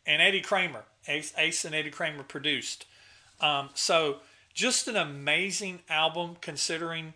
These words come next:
that even his own band members didn't have faith in him that he could make this album. Gene and Paul both, we've all heard the story. Gene and Paul both came into him and said, "Hey, Ace, if you need help, we're willing to help." So this album came from a guy that had wrote songs for Kiss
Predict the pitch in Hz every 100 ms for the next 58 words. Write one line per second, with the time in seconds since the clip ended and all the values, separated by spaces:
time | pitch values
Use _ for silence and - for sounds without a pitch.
0 | - - - 143 - - _ _ _ -
1 | 185 180 165 170 160 151 135 139 151 151
2 | 160 151 - 160 - 160 147 - 156 147
3 | 160 151 156 143 135 156 143 139 143 139
4 | 147 - 147 147 143 127 143 147 143 160
5 | 143 139 139 143 143 143 139 139 143 139
6 | 135 - 143 143 139 139 - - - 131
7 | 143 139 165 139 143 139 - 147 139 135
8 | 160 143 139 127 - 139 156 151 151 147
9 | 147 - 143 135 131 175 160 135 - -
10 | - - 147 151 151 135 127 160 135 -
11 | - - - - - - 170 220 240 214
12 | 190 170 151 180 180 175 147 143 151 151
13 | 135 - 131 135 196 226 - 156 139 135
14 | - 127 - 139 131